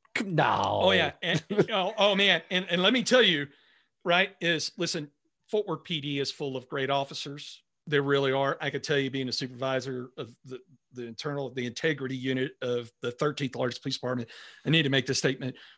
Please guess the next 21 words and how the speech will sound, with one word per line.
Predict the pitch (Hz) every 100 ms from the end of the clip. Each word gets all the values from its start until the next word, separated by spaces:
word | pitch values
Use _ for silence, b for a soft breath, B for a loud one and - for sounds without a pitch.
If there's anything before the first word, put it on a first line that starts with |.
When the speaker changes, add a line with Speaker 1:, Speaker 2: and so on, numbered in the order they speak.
| -
Speaker 2:
Police | 185 170
officers | 156 - 135
across | 127 - 127 -
the |
U | 135 131
S | 123 139
are |
great | 123 127 127
police | 135 120
officers, | 131 131 - 127 113
and | 90
police | 139 131
Speaker 1:
Agreed. | 127
Speaker 2:
officers | 120 127
at | 113
Fort | - 120
Worth | 123
P | - 127
D | 123
are | 120
great. | 120 120